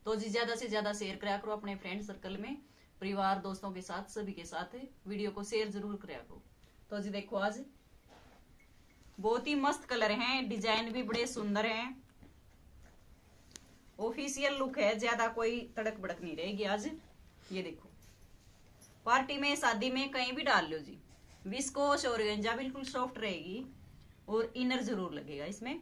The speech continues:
इनर की आपकी मर्जी है जी, हर video में बताती हूँ मैं, कॉटन Santun लगवा लो तो और भी best है, Result बहुत ही अच्छा आता है भाई। कपड़े में भी लाइफ बन जाए है और आपका मतलब इसमें suit में grace भी आ जाए, ठीक है, बाकी आपकी मर्जी है। ये देखो जी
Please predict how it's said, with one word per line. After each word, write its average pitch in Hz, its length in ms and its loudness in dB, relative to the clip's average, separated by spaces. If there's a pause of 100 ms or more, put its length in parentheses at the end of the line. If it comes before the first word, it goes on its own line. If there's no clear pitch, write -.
(760)
इनर 254 240 2
की 277 140 2
आपकी 285 280 6
मर्जी 262 320 2
है 277 120 6
जी, 277 220 2
हर 254 180 4
video 254 300 2
में 247 120 0
बताती 214 360 2
हूँ 247 100 -2
मैं, 240 300 0
कॉटन 233 340 -2
Santun 214 400 0
लगवा 202 300 2
लो 208 120 0
तो 202 120 -6
और 214 140 -2
भी 214 100 -6
best 208 360 -2
है, 208 200 0
Result 220 340 -6
बहुत 202 280 -4
ही 240 80 0
अच्छा 240 220 -2
आता 202 240 0
है 214 120 2
भाई। 214 180 0
कपड़े 214 340 0
में 220 160 -2
भी 240 200 -2 (360)
लाइफ 220 280 4
बन 247 200 2
जाए 269 220 8
है 277 180 6
और 240 240 4 (140)
आपका 220 400 4
मतलब 233 300 0
इसमें 277 300 0 (180)
suit 233 260 -2
में 214 180 -2
grace 208 300 2
भी 175 80 -4
आ 143 100 -4
जाए, 131 220 -10 (480)
ठीक 339 180 -4
है, 269 80 0
बाकी 202 300 2
आपकी 196 260 0
मर्जी 165 340 -4
है। 269 140 -2 (420)
ये 233 140 2
देखो 220 260 0
जी 151 160 -10